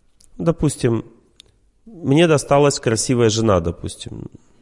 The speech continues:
Ну, или кому-то достался красивый муж, или хороший муж, допустим.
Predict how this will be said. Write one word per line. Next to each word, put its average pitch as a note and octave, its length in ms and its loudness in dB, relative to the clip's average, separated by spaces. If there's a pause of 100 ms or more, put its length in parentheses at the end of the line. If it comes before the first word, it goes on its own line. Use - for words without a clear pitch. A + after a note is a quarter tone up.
(220)
Ну, A#3 120 -2
или E3+ 80 -2
кому-то A#2+ 400 -2
достался A#2+ 500 0
красивый G#2 500 -2
муж, G2 280 -4
или F#2+ 60 -2
хороший G#2 480 0
муж, F#2 380 -8 (220)
допустим. - 500 -8